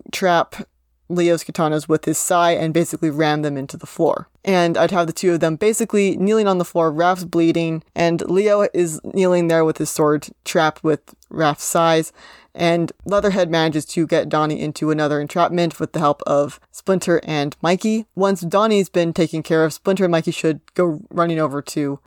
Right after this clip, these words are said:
the other two, and Splinter needs to be like, "My sons, what the crap? <laughs> Like, what are you doing?" And Raph needs to say something that's very, very important, which would also really drive home the Same As It Never Was storyline,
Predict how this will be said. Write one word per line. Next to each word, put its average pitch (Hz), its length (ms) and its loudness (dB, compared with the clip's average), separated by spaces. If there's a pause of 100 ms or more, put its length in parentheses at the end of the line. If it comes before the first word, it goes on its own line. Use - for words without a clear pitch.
(100)
the 170 360 0
other 196 200 4
two, 175 400 -2
and 165 140 -4
Splinter 185 300 -2
needs 170 120 0
to 165 60 -14
be 165 80 -4
like, 156 180 0
"My 175 120 2
sons, 226 400 0
what 180 120 0
the 233 80 2
crap? - 340 0
<laughs> - 100 -2
Like, 202 180 0 (460)
what 226 100 0
are 262 60 2
you 254 160 2
doing?" 220 420 0 (560)
And 170 500 0 (480)
Raph 302 360 0
needs 214 240 2
to 202 100 -4
say 170 220 2
something 160 240 -4
that's 160 160 -6
very, 165 580 0
very 151 640 -2
important, 208 840 -2
which 185 180 -4
would 185 80 -4
also 170 500 0 (440)
really 190 540 0 (120)
drive 165 320 0
home 156 320 -4
the 156 180 -2
Same 147 320 -4
As 147 100 -6
It - 80 -8
Never 143 240 -6
Was - 560 0 (140)
storyline, - 640 -2